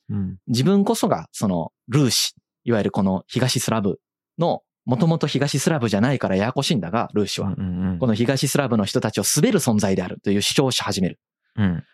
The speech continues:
Speaker 2: そしてモスクワ大公国というのが、まあ、こう、台頭していくという時代に突入していきます。
Speaker 1: はいはいはい。
Speaker 2: はい。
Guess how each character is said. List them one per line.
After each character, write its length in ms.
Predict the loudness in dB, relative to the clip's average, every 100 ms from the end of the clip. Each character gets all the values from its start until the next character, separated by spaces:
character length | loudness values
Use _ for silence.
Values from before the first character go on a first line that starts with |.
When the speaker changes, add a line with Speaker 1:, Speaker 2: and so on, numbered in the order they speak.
| -6
Speaker 2:
そ 100 | -2
し 60 |
て 80 | 2
モ 140 | 2 0
ス 80 |
ク 120 | -2 -2
ワ 100 | -2
大 240 | -2 0
公 160 | 2 0
国 200 | 0 0
と 60 |
い 40 | 0
う 20 |
の 100 | 2
が、 260 | 0 -4 -8 _ _ -10
ま 80 | -2
あ、 20 |
こ 260 | 0 0
う、 40 | -2
台 240 | 0 2 2
頭 200 | 0 0
し 100 | 0
て 80 |
い 60 | -2
く 100 | 0
と 80 | -2
い 40 |
う 40 | 0
時 100 | -2
代 120 | -2
に 140 | -4 -6
突 200 | -6 -4
入 80 | -4
し 100 | -4
て 60 | -6
い 40 |
き 80 | -8
ま 120 | -10
す。 160 | -12 -20 _
Speaker 1:
は 180 | -8 -6
い 60 | -6
は 140 | -8
い 100 | -12
は 80 | -12
い。 40 | -14 _ -10
Speaker 2:
は 180 | -6
い。 140 | -6